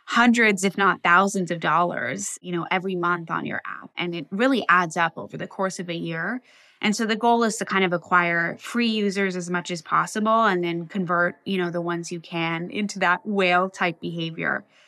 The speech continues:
I still think we've yet to see an app hit number one that charges for a download. For some reason, that kind of cognitive shift of, like, "I can't even see what it does or how it works before I pay," still seems to be, like, a barrier for most consumers.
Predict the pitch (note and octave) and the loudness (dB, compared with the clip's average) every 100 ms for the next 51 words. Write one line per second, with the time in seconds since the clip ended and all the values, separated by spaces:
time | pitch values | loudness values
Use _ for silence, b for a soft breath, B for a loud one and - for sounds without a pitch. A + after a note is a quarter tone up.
0 | b b - C4 B3+ - D#4 F4 G#4+ F#4 | b b 2 2 2 -2 0 0 -2 2
1 | C#4+ G#3 G3+ A3 B3 C4+ - B3+ G3+ F3+ | 2 4 4 4 4 -6 0 2 2 4
2 | F#3+ - G#3+ - G3+ G3 G3 F3+ F3 G3 | 2 2 -4 -2 0 2 2 2 0 0
3 | F#3 - - G3+ F#3+ G3+ G3+ - G3 F3+ | -4 -4 -2 0 0 -2 -4 -4 0 0
4 | E3+ E3 E3+ F#3+ G#3+ B3 C#4 _ _ _ | 2 0 0 -2 -2 -6 -10 _ _ _
5 | _ _ - A#3 C4 C4+ C#4 C#4 B3+ A3 | _ _ -2 2 6 6 6 4 2 2
6 | G3 F#3+ G3+ - G3+ G3+ - F#3+ G3 G3 | 6 4 2 -2 0 0 0 2 2 2
7 | G3 F3+ - F#3+ F#3+ F#3 E3 E3 E3 D#3+ | -2 -2 0 0 0 -4 0 -2 0 -4
8 | D#3+ A3 G#3+ G#3+ F#3 F#3 - G3 F#3+ F#3+ | -4 -2 0 0 -2 -4 -2 0 0 0
9 | F#3 G3 G3+ G3+ F#3 F#3 G#3 G#3 F#3+ F#3 | 4 6 4 4 4 6 4 0 4 4
10 | F3+ D#3 E3 G#3 - G#3 - F#3 E3+ F3 | 4 0 -2 -2 -6 -10 -2 2 2 0
11 | - E3 E3+ G#3 C#4 b b b b - | -4 -2 0 -2 -4 b b b b -10
12 | - B3 B3 B3 B3 A3+ F#3+ G3 F3 F3 | -4 2 2 4 2 2 0 2 0 0
13 | E3+ E3+ F3 F3+ G3+ G#3 F#3+ E3+ F3 - | 0 0 2 2 2 2 -2 -2 -4 -4
14 | F#3+ - F3+ E3+ F#3 A3+ B3+ | -6 -4 -4 -4 -6 -6 -12